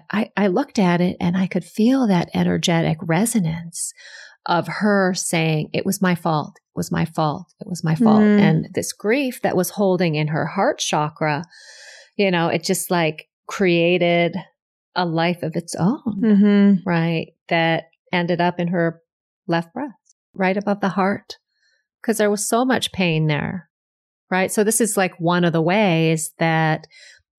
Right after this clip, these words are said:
Speaker 1: energy or negative thoughts and feelings can create physical illness
Speaker 2: Yeah.
Speaker 1: in the body, right? It starts with mental and emotional,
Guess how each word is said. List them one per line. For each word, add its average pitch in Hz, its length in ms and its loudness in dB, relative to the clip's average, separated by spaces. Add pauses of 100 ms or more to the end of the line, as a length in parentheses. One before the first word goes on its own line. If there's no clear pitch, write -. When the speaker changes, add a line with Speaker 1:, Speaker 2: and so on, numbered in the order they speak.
(100)
Speaker 1:
energy 190 580 0
or 160 140 0
negative 165 500 0
thoughts - 380 -6
and 156 160 -4
feelings 196 760 -2 (220)
can 185 200 0
create 202 720 0 (180)
physical 175 580 0
illness 202 680 -6
Speaker 2:
Yeah. 196 360 4
Speaker 1:
in 175 120 6
the 170 80 0
body, 208 540 0 (520)
right? 190 180 0
It 185 120 -2
starts 175 380 -4
with 175 280 -2 (200)
mental 175 420 0
and 156 100 2
emotional, 160 800 0